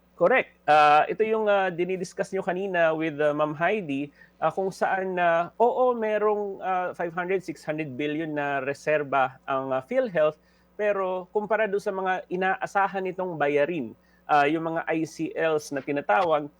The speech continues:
ay, ah, kulang na kulang pa rin ito. At ito dapat yung mas tamang paghambingin,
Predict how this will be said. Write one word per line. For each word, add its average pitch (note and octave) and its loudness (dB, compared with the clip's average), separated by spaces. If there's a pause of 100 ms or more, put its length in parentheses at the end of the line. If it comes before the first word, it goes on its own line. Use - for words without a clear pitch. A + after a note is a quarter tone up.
(220)
ay, E3+ -4
ah, D#3 0
kulang F#3+ -4
na E3+ -10
kulang D3 -6
pa C#3 -2
rin B2+ -6
ito. A#2 -6
At - -6
ito F#3+ -2
dapat D#3 0
yung D3+ -4
mas C#3+ -6
tamang C#3+ 0
paghambingin, C3 -2